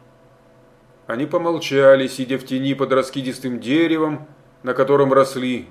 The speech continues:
бублики, пряники, булки. "Ишь ты, как они живут!" изумился мальчик, глядя вверх и облизываясь. "Это что такое? Не похоже ни на ёлку, ни на что".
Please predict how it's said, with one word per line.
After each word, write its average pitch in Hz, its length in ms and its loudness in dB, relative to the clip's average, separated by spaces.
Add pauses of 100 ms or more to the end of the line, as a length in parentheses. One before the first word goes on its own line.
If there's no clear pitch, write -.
(100)
бублики, 151 720 -2 (180)
пряники, 139 680 0 (300)
булки. 120 680 -6 (1000)
"Ишь 135 360 -4
ты, 151 100 -8
как 143 200 0
они 135 140 -2
живут!" 135 460 -4 (340)
изумился 123 480 -4
мальчик, 127 440 -2
глядя 120 280 -2
вверх 120 480 -2 (360)
и 123 60 -2
облизываясь. 120 760 -4 (640)
"Это 143 180 0
что 143 200 -2
такое? 131 480 0 (360)
Не 127 120 -6
похоже 135 440 0
ни 143 140 0
на 143 80 2
ёлку, 123 680 -2
ни 117 80 -10
на 127 120 -4
что". 131 340 0